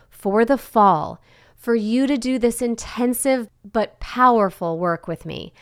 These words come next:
And in just twelve sessions, you will be on your way to breaking through your income ceiling with a more profitable business.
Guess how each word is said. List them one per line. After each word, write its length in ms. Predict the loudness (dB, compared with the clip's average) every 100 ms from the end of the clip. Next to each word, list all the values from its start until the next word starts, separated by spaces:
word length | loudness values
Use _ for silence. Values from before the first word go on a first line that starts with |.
| -20 -20 -6
And 140 | 0
in 140 | 2
just 300 | 2 -2 -6
twelve 580 | -12 0 4 6 4 2 -4 -8
sessions, 840 | -6 0 0 -2 -6 -6 -8 -12 _ _ _ -6
you 160 | 0
will 100 | 0
be 180 | 0 -2 0
on 240 | 0 2
your 160 | 2 2
way 220 | 2 2
to 200 | 0 -6
breaking 640 | -8 -4 2 2 4 0 0
through 220 | 0 -2
your 180 | 0 0
income 360 | -2 -4 -2 -4
ceiling 540 | -4 -4 -4 -4 -6 -10 _ _
with 180 | -4 -2
a 120 | -2
more 520 | 0 0 2 2 0 -4 _ -10
profitable 680 | 0 0 0 -4 -4 -4
business. 640 | -2 -2 -4 -8 -10 -12